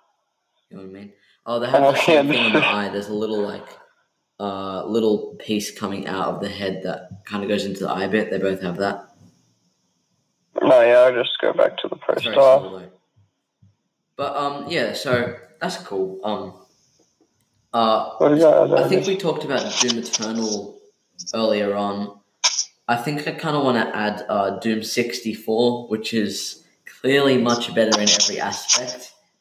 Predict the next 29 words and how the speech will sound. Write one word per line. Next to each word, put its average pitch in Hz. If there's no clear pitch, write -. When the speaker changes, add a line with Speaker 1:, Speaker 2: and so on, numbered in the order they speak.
Speaker 1:
It 107
was, 113
um, 101
created 160
on 135
the 127
Nintendo 117
sixty-four. 117
Uh, 101
four 127
K 123
graphics. 117
You 113
know, 98
you 113
know 113
how 98
it 95
is, 92
nineteen 107
ninety-six. -
And 104
that, -
that's, -
that's 135
very 135
fun. -
Yeah, 120
okay, -